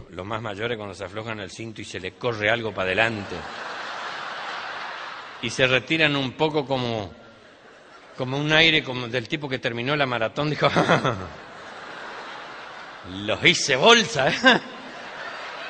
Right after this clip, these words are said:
Es un poco esa satisfacción, comí todo. Y siempre hay una tía que ayuda, che.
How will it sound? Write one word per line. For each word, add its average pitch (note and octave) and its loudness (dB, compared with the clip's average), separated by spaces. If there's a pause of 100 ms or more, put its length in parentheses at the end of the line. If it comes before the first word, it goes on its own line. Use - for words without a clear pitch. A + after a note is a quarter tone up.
(400)
Es D#3 2
un E3+ 2
poco G3 -2
esa E3 -4
satisfacción, A2+ -6
comí - 6
todo. - 4 (1700)
Y C#3 -6
siempre A3 2
hay G3+ 4
una F3+ 2
tía G3 2
que D3+ -4
ayuda, C#3 -4 (100)
che. - -18